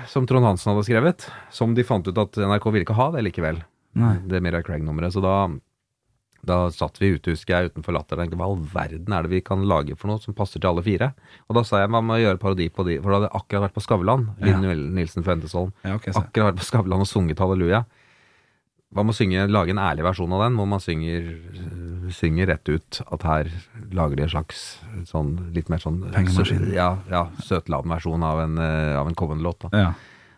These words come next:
Speaker 1: Og ringte Vemund, sprengskrev den, og så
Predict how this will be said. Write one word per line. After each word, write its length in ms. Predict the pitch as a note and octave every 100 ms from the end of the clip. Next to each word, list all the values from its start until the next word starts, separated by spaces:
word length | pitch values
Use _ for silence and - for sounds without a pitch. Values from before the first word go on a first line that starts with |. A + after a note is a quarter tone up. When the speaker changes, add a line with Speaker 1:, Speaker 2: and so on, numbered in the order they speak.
| _
Speaker 1:
Og 720 | G2 G2 F#2+ F#2 F2+ F2+ D#2 D2+ C#2+ - - - - - F2+
ringte 240 | G2 -
Vemund, 320 | G#2+ F#2+ A#2 A#2
sprengskrev 920 | - G#2 E2+ - _ _ - - F2 G2
den, 160 | C#3
og 80 | D3
så 240 | - -